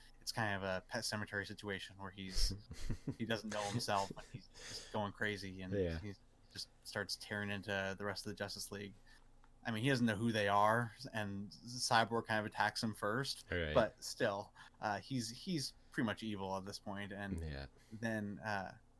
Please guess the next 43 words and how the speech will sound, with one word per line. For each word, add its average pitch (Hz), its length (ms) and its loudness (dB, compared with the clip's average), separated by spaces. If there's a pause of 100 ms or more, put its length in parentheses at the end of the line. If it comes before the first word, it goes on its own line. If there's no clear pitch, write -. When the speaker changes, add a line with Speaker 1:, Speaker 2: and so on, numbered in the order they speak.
(500)
Speaker 1:
you - 100 -2
know, 120 60 0
he 110 100 -2
goes 123 280 4
after 107 260 4
Batman, 110 760 4 (120)
and 107 400 0 (400)
Batman 123 480 2
is 107 160 -2
like, 101 420 2 (1300)
"The 175 80 8
world 226 340 6
needs 226 360 4
you." 127 400 4 (420)
And 151 80 4
I'm 151 80 4
like, 120 280 4 (140)
Speaker 2:
<laughs> - 160 -20
Speaker 1:
"Come - 180 2
on, 151 140 4
Batman's 233 600 4
not 185 240 6
gonna, 175 220 4
like, 135 300 8
Speaker 2:
Yeah. 151 80 -4 (1120)
Speaker 1:
like, 160 240 2 (160)
play 143 320 6
into 127 200 6
that, 110 460 6
like, 127 180 2
his 92 260 4
Speaker 2:
Yeah. 78 100 4
Speaker 1:
humanity." 135 580 2
I 151 60 4
just, 165 220 0
I 165 60 6
just 104 200 6
Speaker 2:
No. - 20 8
Speaker 1:
didn't 175 140 6
buy 147 140 10
into 175 140 6
that. 135 120 8
And 151 140 4